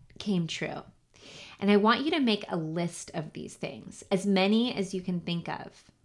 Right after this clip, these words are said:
And while you write them down, go back to that moment. Feel what it is li-, it felt like.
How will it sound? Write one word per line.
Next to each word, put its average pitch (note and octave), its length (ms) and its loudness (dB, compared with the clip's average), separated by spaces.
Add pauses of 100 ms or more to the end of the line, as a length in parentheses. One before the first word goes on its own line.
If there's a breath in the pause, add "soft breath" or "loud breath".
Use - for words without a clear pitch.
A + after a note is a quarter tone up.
(340 loud breath)
And G3 180 4
while F#3+ 240 8
you C4 140 0
write A3 240 0
them F#3+ 160 -2
down, E3+ 380 0 (120)
go F#3+ 220 4
back F#3 380 0
to F#3+ 100 -8
that E3 260 -2
moment. F3+ 460 -2
Feel A#3 400 2
what G#3 160 2
it F#3+ 120 2
is F#3 200 -6
li-, F3+ 80 -2 (100)
it F#3+ 140 -2
felt G#3+ 280 2
like. - 440 -10